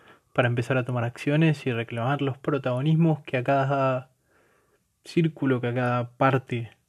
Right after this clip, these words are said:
mejor dicho, de ese círculo le corresponden. No es una problemática que se pueda solucionar individual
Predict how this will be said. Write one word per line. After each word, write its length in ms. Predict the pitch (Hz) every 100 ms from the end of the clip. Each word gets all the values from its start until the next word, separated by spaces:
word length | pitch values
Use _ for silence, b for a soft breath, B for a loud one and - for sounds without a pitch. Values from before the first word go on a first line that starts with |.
| _ -
mejor 300 | 117 - 120
dicho, 320 | 123 - 120
de 80 | 120
ese 160 | 135
círculo 680 | 127 135 143 147 147 143 139 - b b b b b b b _ -
le 200 | 127 117
corresponden. 600 | 110 113 - 113 107 - _ _ _ _ _ _ _ _ -
No 200 | 139 151
es 120 | 175
una 160 | 151 131
problemática 540 | 123 123 135 151 131
que 60 | 120
se 120 | 123
pueda 180 | 123 123
solucionar 460 | 120 113 123 131
individual 600 | 135 120 117 123 156 156